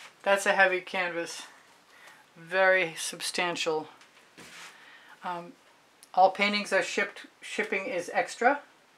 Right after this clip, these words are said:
Eight six five zero, I'll need your zip code or your address. Let's get rid of that.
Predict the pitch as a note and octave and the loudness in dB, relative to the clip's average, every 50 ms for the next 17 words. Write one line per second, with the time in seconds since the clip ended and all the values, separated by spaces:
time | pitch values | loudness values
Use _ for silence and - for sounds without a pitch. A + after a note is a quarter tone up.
0 | _ _ - - - - - - - _ _ _ _ _ - G#3+ A3 A3 - - | _ _ -20 -20 -20 -20 -20 -20 -20 _ _ _ _ _ -2 -2 0 0 -2 -4
1 | - - - A3+ A3 - - - - - G#3 G3 F#3+ F#3 E3+ F#3 F#3+ G3+ G#3 G#3+ | -8 -4 -2 0 0 0 -2 -4 -2 4 6 6 6 6 4 0 2 4 4 6
2 | G#3 G3+ F#3+ F#3+ F#3+ G3 G3+ G3 F3 F#3 F3+ E3+ E3 F#3 F#3 - - - G#3 G#3+ | 6 6 4 4 2 -2 -6 -6 -6 -6 -4 -2 -2 -2 -4 -2 2 2 4 4
3 | A3+ B3+ A#3+ - - - - - - - - - - - F#3 F3+ E3+ E3+ - F3 | 4 2 0 -4 -10 -20 -20 -20 -20 -20 -20 -20 -16 -12 -8 -4 -2 2 4 4
4 | F3 F3 F#3 G3 G#3 A3+ A#3+ - - - - - - - - - - - - _ | 4 4 4 4 4 4 2 0 -4 -8 -8 -12 -16 -20 -20 -20 -20 -20 -20 _
5 | _ _ _ _ _ _ _ _ - - - - - - - _ _ _ _ _ | _ _ _ _ _ _ _ _ -20 -20 -20 -20 -20 -20 -20 _ _ _ _ _
6 | _ - - - _ _ - - _ _ _ - - - - - - - D#3 D3 | _ -20 -20 -20 _ _ -20 -20 _ _ _ -20 -20 -20 -18 -16 -16 -14 -14 -14
7 | - - - - - - - | -16 -16 -14 -12 -12 -12 -14